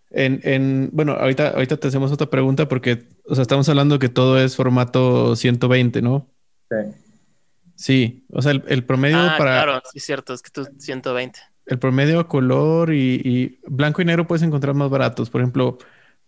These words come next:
Speaker 1: aquí en el laboratorio los, que es un rollo también así legendario, hermoso, el
Speaker 3: Claro.
Speaker 1: H P C, el H P cinco de Ilford.
Speaker 3: Claro.
Speaker 2: De Ilford. Eh.
Speaker 1: Eh, yo lo tengo en ciento cincuenta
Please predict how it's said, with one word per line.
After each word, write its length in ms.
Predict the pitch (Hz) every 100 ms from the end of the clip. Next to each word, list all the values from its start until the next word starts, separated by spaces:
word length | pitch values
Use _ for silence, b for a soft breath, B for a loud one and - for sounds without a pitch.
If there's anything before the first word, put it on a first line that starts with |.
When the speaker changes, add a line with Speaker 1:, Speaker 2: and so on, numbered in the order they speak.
| _
Speaker 1:
aquí 220 | - 120 139
en 60 |
el 60 | 147
laboratorio 500 | 151 131 127 135 147
los, 500 | 135 117 120 - - _ _ _ _ _ _ _ _ _ -
que 80 |
es 100 | 120
un 300 | 147 139 127 -
rollo 380 | - 131 131 143
también 400 | 131 120 120 127
así 840 | 120 - 123 123 123 120 117 110 _
legendario, 1300 | 120 120 120 123 117 117 123 131 127 123 120 117 117 _ _ _ _
hermoso, 500 | - 120 120 123 127 135
el 60 |
Speaker 3:
Claro. 160 | 127 135
Speaker 1:
H 80 | 131
P 100 | 123
C, 320 | 127 143 135 -
el 100 | 127
H 180 | 127 151
P 120 | 139
cinco 440 | 131 139 135 131 139
de 320 | 120 117 101
Ilford. 440 | 120 135 165 180 214 -
Speaker 3:
Claro. 200 | - 110
Speaker 2:
De 60 | 104
Ilford. 360 | 104 - 98 - - _ _ _ -
Eh. 140 | 101
Speaker 1:
Eh, 380 | 113 123 120 -
yo 160 | 135 131
lo 140 | 135
tengo 220 | 139 139 143
en 60 |
ciento 280 | 127 135 139
cincuenta 760 | 127 117 123 139 135 113 123